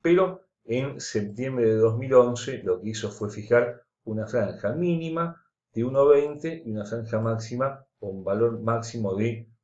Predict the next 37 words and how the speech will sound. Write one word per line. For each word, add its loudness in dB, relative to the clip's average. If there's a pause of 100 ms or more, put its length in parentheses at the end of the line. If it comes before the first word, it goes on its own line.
(100)
uno 0
veinticinco -6 (220)
euro 2
franco -4
suizo. -12
Entonces, -6 (420)
¿qué -8
sucedía? -2
Cuando -6
se -6
apreciaba 4
el 0
euro 4
ante -4
el -8
dólar, 4
también -4
se -8
apreciaba 0 (260)
el -2
franco -2
suizo. -6
Ahora, -4
si -14
el, -14
el, -14 (180)
el -8
euro -2
se -6
devaluaba, 4 (300)
también 0
lo 0
hacía -2 (160)
el -8
franco -6
suizo. -16 (340)
Entonces, -6